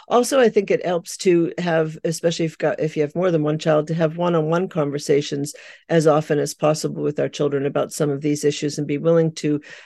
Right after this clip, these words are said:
ask somewhat leading questions so that we can get answers without appearing judgmental or that we have a particular answer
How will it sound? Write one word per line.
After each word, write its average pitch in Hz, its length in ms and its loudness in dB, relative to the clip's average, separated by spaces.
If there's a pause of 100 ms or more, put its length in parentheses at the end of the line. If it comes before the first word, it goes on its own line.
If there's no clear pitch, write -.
(120)
ask 160 420 0
somewhat 175 420 2
leading 160 340 2
questions 220 680 0 (260)
so 160 320 4
that 165 240 2
we 160 140 0
can 151 300 0
get 170 300 0 (260)
answers 165 680 0
without 160 420 0 (320)
appearing 165 500 0
judgmental 165 720 2
or 160 240 4
that 147 160 -2
we 160 140 -6
have 156 180 -4
a 147 80 -10
particular 190 460 2
answer 160 500 2